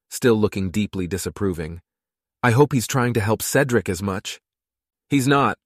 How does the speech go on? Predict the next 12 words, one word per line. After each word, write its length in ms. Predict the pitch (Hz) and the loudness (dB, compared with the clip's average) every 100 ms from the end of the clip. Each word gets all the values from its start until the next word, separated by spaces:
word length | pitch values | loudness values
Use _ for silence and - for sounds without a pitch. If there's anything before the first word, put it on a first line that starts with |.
| - | -2
I 120 | 120 | 2
asked," 500 | 123 117 98 - - _ | 4 2 0 -8 -16 _
said 220 | - 104 90 | -2 -2 0
Harry. 380 | 95 87 90 _ _ _ _ _ _ _ - | -4 -4 -8 _ _ _ _ _ _ _ 0
"Who 120 | 135 | 0
cares 360 | 120 127 113 101 | 4 4 4 2
if 140 | 90 | 0
Diggory's 400 | 117 110 98 90 | 0 2 0 -2
getting 260 | - 90 87 | -2 -2 -2
help?" 320 | 101 90 - _ _ _ | -4 -6 -10 _ _ _
said 220 | - 87 | -2 -2
Ron. 420 | 80 87 85 87 | 0 -4 -4 -8